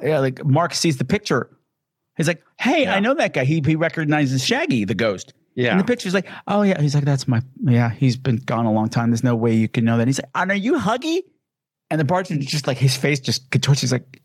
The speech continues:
Speaker 1: "Only one person ever called me that."
Speaker 2: Told me that.
Speaker 1: "How do you know that?" "You're too young. How do you know that?" And something that's funny, where, where Huggy comes to the bar, and it's,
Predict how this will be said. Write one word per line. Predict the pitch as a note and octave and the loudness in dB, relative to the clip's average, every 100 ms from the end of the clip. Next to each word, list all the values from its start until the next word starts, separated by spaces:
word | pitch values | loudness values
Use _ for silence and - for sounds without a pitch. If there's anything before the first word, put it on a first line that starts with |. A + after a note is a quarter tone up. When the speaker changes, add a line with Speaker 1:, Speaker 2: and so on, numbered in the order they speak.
| - | -4
Speaker 1:
"Only | A#2+ B2+ | 0 0
one | A2+ G#2+ F2+ | 0 -2 -2
person | A2 G#2+ G2 F2 | -2 0 0 0
ever | E2 | -2
called | - - - | -2 -2 0
me | G#2 - | 0 0
that." | G#2 | 0
Speaker 2:
Told | C3 A2 | -2 -2
me | A2+ | -2
that. | G#2 G2+ - - _ - - - | 0 -2 -4 -12 _ -20 -20 -4
Speaker 1:
"How | C3+ C3+ | 0 0
do | C#3 | 0
you | B2 | -6
know | - G#2+ G#2 | -4 -4 -4
that?" | - - _ _ _ _ _ _ - | -8 -10 _ _ _ _ _ _ -2
"You're | D#3 | -2
too | E3 - | 0 0
young. | C#3 C3+ B2 G2+ | 2 2 0 -2
How | B2 C3 | -4 -2
do | |
you | C#3 C#3+ | 0 2
know | C#3 C#3 B2+ | 2 2 2
that?" | E2 - _ _ _ _ _ _ _ _ _ _ - | 0 -4 _ _ _ _ _ _ _ _ _ _ -4
And | D3 | -2
something | C3+ E3 | 0 2
that's | D3 C3 | 0 2
funny, | C3+ C#3 | 0 0
where, | A2+ A#2+ | 0 0
where | A#2 C3+ | 0 0
Huggy | C#3 C3 | 0 0
comes | B2+ B2 | 0 0
to | A#2 | 0
the | A2 | -2
bar, | C3+ C#3+ C3+ | 0 0 0
and | C3+ C3 D3+ | -2 -4 -4
it's, | B2+ - | -4 -4